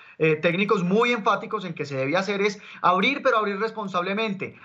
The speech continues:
abrir y, y, y, y digamos que permitir que la economía funcione, pero con protocolos, no aglomerando a todo el mundo haciendo las compras en el mismo día. Y por último,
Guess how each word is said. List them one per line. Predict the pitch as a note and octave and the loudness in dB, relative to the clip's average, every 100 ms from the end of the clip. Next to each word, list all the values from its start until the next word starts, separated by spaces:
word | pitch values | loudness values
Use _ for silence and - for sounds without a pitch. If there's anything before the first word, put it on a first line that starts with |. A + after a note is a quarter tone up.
| - | 0
abrir | D#3+ F3+ A#3 C#4 | 2 2 2 0
y, | C4+ | -2
y, | B3 G3 | -4 -4
y, | F#3+ G3 E3 | -4 -4 -4
y | F#3 | 0
digamos | F3 F3+ F#3+ | 2 0 0
que | A3+ F#3+ | 0 0
permitir | - F3+ E3 A3+ B3 | 0 -2 0 -2 2
que | C4 | 2
la | A#3+ | 2
economía | G3+ F3+ G#3+ | 0 -2 -2
funcione, | G3+ E3+ B3 C4 - | -4 0 0 0 2
pero | A3+ A3 | 2 2
con | G#3 | -2
protocolos, | G3 G#3 G3+ - B3 A#3 E3+ | -2 -2 -2 0 0 0 -4
no | F3+ | -2
aglomerando | G3 G#3 A#3+ A3 F#3+ F#3+ | 0 0 -2 -2 -4 -4
a | A3 | -2
todo | A3+ | -2
el | A3+ | -2
mundo | A3 A3 | -6 -8
haciendo | A3 G#3+ | -6 -4
las | G3 F#3+ | -4 -4
compras | F3 G#3 G3+ | -4 -2 0
en | E3+ | -2
el | |
mismo | D#3 D3+ G#3 | -2 0 2
día. | B3 C4 C4 - - | 2 0 -4 -12 -6
Y | G#3 F#3 - | 0 0 0
por | - E3+ | 2 2
último, | B3 C#4+ C#4+ C#4 C4 | 4 2 0 0 -2